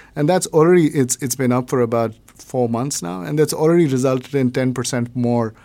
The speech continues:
you know, uh, bookings than before. Another example is, you know, we, uh, we also have an insurance, uh, products business in our company. We, we work with some clients. And,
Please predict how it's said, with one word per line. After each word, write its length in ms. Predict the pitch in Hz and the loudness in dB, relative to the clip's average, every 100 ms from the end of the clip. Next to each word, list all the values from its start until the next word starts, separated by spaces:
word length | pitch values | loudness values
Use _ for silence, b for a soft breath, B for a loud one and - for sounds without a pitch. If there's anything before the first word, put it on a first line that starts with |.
| b b b | b b b
you 120 | 131 | -2
know, 240 | 117 113 110 | 0 0 -2
uh, 200 | 107 110 | -4 -6
bookings 500 | 107 135 127 120 113 | -2 -2 0 0 0
than 180 | 123 113 | -2 -2
before. 460 | 117 - 180 117 B B B | -4 -6 -8 -8 B B B
Another 280 | 135 151 202 | -2 0 2
example 640 | 202 135 143 135 131 139 139 | 2 2 0 0 0 0 0
is, 440 | 131 127 123 120 | 2 2 0 -2
you 80 | 139 | -2
know, 100 | 123 | 0
we, 380 | 120 131 127 131 | 2 2 0 -2
uh, 240 | 120 117 | -4 -4
we 220 | 113 120 | -2 -2
also 360 | 123 139 131 135 | -2 -4 -4 -4
have 240 | 127 123 | -2 -2
an 120 | 120 113 | -2 -2
insurance, 680 | 120 139 127 123 120 - | -4 -4 -2 0 -2 -4
uh, 160 | 123 120 | -6 -6
products 440 | 120 143 190 - | -6 -6 -6 -8
business 360 | - 123 120 123 | -8 -6 -4 -6
in 140 | - | -4
our 180 | 120 113 | -4 -6
company. 480 | 107 127 117 117 110 B B B - | -8 -10 -8 -8 -8 B B B -2
We, 180 | 123 | 2
we 140 | 123 120 | 4 2
work 200 | 123 123 | 0 -2
with 120 | 120 | -6
some 180 | 120 117 | -4 -6
clients. 420 | 123 123 123 - - | -6 -6 -6 -8 -6
And, 280 | 143 143 | -4 -2